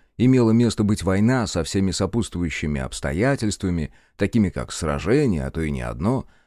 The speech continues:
победа в генеральной битве, грабежи и последующее продвижение победителя по землям проигравшего, то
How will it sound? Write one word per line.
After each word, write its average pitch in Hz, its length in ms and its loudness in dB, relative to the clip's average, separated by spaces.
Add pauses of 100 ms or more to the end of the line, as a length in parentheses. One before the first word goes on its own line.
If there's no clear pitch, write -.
(120)
победа 139 400 2
в 104 60 -2
генеральной 101 560 2
битве, 117 400 0
грабежи 110 600 0
и 113 40 2
последующее 95 680 0
продвижение 98 600 0
победителя 95 640 0
по 90 160 -2
землям 92 400 0
проигравшего, 82 720 -2 (360)
то 123 280 2